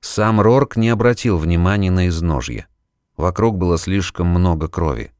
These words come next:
Целые лужи, пятна, брызги. Только его одного. "Почему не убил обоих?"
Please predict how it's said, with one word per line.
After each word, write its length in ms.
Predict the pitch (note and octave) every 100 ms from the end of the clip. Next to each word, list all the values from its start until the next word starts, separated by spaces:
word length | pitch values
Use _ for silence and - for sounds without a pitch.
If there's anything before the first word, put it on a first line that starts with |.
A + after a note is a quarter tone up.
| _
Целые 360 | - G2+ F#2+ F#2+
лужи, 400 | G2 A#2 C#2+ B1+
пятна, 460 | - G#2+ E2+ C2+
брызги. 500 | B1 A2 F#2+ B1 - - _ _ _ _ _
Только 320 | D2+ F2 F2+
его 260 | F#2+ D#2 C#2+
одного. 460 | C#2 D2+ A#1+ G#1+ - _ _ _ _
"Почему 380 | F2 E2+ A#2 B2
не 100 | G2+
убил 300 | F2+ E2 D#2+
обоих?" 480 | F2 D#2+ G1+ -